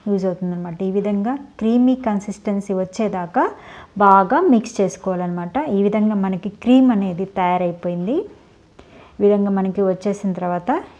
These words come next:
ఏదైనా మంచి గట్టి కంటైనర్లో, మా మూత గట్టిగా ఉండేది, ఆ, పెట్టుకున్నారంటే మీకు వన్ వీక్ కానీ టెన్ డేస్ కానీ సరిపడా తయారు చేసి పెట్టుకుంటే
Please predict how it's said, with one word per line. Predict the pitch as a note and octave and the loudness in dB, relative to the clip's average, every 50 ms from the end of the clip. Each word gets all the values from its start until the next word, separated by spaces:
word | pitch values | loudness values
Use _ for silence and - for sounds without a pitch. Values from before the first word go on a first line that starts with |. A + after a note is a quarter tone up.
| - - | -6 -4
ఏదైనా | G#3 G3+ A3 G#3+ A3 | 0 2 2 2 2
మంచి | G#3 F#3+ G3 G3 G3+ G3 - G3+ F3+ G3 | 0 -2 -4 -4 -4 -4 -4 -4 -2 -2
గట్టి | F#3+ F3+ - - | -4 -2 -4 -8
కంటైనర్లో, | A3 - - G#3 F#3+ G3 G3 - G#3+ G#3+ G3+ G3 F#3 F3+ F3+ G#3 C4+ E4+ E4+ - - - | -8 -2 -2 0 0 0 2 2 2 2 2 0 -2 -2 -2 0 0 -2 -2 -4 -8 -6
మా | G3 F#3+ F#3 F3+ | -6 -4 -2 -2
మూత | F3+ F3+ F#3 G3 G3+ G3 - G#3 | -2 -2 -2 -2 -4 -4 -4 -4
గట్టిగా | - - E3 - - G3 F#3+ F#3+ - G#3+ G3+ G#3 G3+ | -4 -4 -4 -6 -4 -6 -6 -4 -2 -2 0 0 0
ఉండేది, | G3 F#3 F#3 F3+ F3+ F3 F3+ B3+ E4+ G4 - - - - - - - - - - | -2 -2 -2 -2 -2 -2 -2 -2 -4 -4 -8 -14 -20 -20 -20 -20 -20 -18 -10 -10
ఆ, | |
పెట్టుకున్నారంటే | G3 - - G3+ G3+ - - - G#3 G3+ G3 F#3+ F#3+ F3+ F#3 A3+ C#4 | -8 -2 -2 -2 -2 -2 -4 -2 -2 0 0 0 -2 -2 -2 -2 0
మీకు | C#4 B3+ A3 G#3 G#3 - - E4 G#4 G#4 - - - - - - G#3 | 0 2 0 0 -2 -2 0 0 0 -2 -4 -14 -20 -20 -16 -6 -4
వన్ | G3 G3 G3 G3 | -2 0 0 2
వీక్ | G3 G#3 A3 G#3+ - - - - - - - - | 2 2 0 0 -4 -10 -10 -10 -10 -12 -10 -4
కానీ | G#3 G#3 G#3 A3 A3 A3 | -2 0 0 0 0 0
టెన్ | A3 G#3 G3+ F#3+ | -2 -2 0 2
డేస్ | F#3 G3 G3+ G3+ - - | 0 0 0 -2 -4 -4
కానీ | G#3+ G3+ | -4 -4
సరిపడా | G3 - G#3 F3+ F3+ F#3 G3+ G3 G3 | -4 -4 -4 -6 -4 -4 -4 -4 -4
తయారు | G3 - F#3 F3+ F3 - G3+ | -2 -4 -4 -4 -4 -4 -6
చేసి | G3 G3+ | -6 -6
పెట్టుకుంటే | - - E3+ F3 - - F3+ F3 E3 E3+ A#3 D4+ G4 | -6 -8 -8 -8 -8 -8 -6 -6 -4 -4 -4 -4 -4